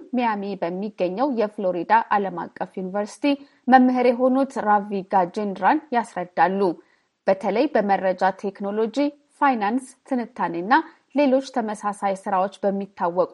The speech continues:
ግዛቶች በርካታ ሰራተኞቻቸው ከርቀት ሲሰሩ ልንመለከት እንችላለን የሚሉት ጋጀንድራን ኮሎራዶ በብዛት መተግበሪያዎች የሚሰሩበት፣ ኡታህ እውቀትና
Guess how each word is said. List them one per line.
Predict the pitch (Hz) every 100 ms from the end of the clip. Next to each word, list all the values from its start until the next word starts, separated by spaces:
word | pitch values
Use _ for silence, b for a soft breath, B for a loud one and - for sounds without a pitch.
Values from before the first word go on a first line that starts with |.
| 185
ግዛቶች | 196 214 220 285 294 - b b -
በርካታ | 262 262 269 269 262
ሰራተኞቻቸው | 262 240 233 233 226 233 254 240 - 262 262
ከርቀት | 247 208 202 202 -
ሲሰሩ | - 220 214 226 285
ልንመለከት | 247 214 202 190 185 190 - 262
እንችላለን | 208 196 - 185 175 175 180
የሚሉት | 185 196 190 180 185
ጋጀንድራን | - 190 170 156 214 254 311 B B B -
ኮሎራዶ | 196 180 170 175 247 349
በብዛት | - 196 180 196 262 -
መተግበሪያዎች | 196 202 185 175 175 175 185 -
የሚሰሩበት፣ | 185 185 - 226 214 254 277 - - b b b
ኡታህ | 294 285 254 254 254
እውቀትና | - 240 220 214 214